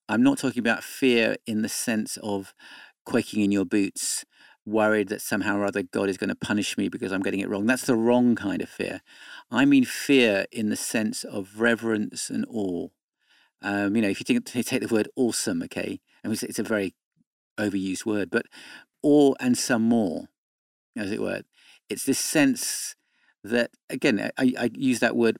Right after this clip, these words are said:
bewildered curiosity, this sense that there is something that's much, much greater and deeper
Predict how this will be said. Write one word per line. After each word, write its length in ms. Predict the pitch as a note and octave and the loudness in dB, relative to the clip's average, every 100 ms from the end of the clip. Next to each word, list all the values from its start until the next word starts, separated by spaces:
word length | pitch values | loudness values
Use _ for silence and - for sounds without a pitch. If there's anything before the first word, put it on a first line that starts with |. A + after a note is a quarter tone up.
| _ | _
bewildered 500 | B2 A2 B2 A#2 A2+ | 0 4 4 4 0
curiosity, 880 | - A#2 G#2 A2 A2+ A#2 - F2+ - _ _ _ _ - | -2 -2 0 0 -2 -6 -8 -10 -12 _ _ _ _ -8
this 140 | G#2+ | -4
sense 540 | - - C#3+ B2+ - | -4 0 2 0 -2
that 240 | B2 A#2+ - _ _ _ _ - | -2 -2 -4 _ _ _ _ -8
there 140 | B2 | -4
is 80 | B2+ | -2
something 540 | - - - C3+ E3 - | -2 -2 -2 -2 -6 -6
that's 340 | A2 - - _ _ - | -8 -10 -14 _ _ 0
much, 440 | B2+ C#3 D3 - | 2 4 2 0
much 200 | C3 - | -2 -2
greater 540 | - A#2+ A#2+ - B2 - | 0 2 2 -2 -4 -4
and 220 | A#2 G#2 F#2 | -4 -4 -4
deeper 480 | - A#2 A2+ - F2+ | -2 -2 -2 -6 -8